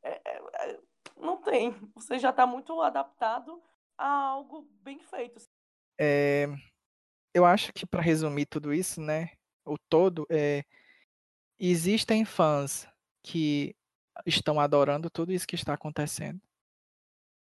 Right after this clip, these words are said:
Speaker 2: Desde W W G, Cringe Grindelwald, todo, tudo isso. Tem gente que tá adorando. Tem gente que tá no meio termo. Tem gente que não está gostando.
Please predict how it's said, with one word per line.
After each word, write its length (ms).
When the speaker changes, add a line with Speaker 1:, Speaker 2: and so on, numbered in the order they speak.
Speaker 2:
Desde 1000
W 220
W 240
G, 800
Cringe 320
Grindelwald, 920
todo, 340
tudo 200
isso. 300
Tem 140
gente 160
que 60
tá 100
adorando. 420
Tem 220
gente 240
que 80
tá 160
no 80
meio 180
termo. 440
Tem 160
gente 200
que 80
não 100
está 220
gostando. 460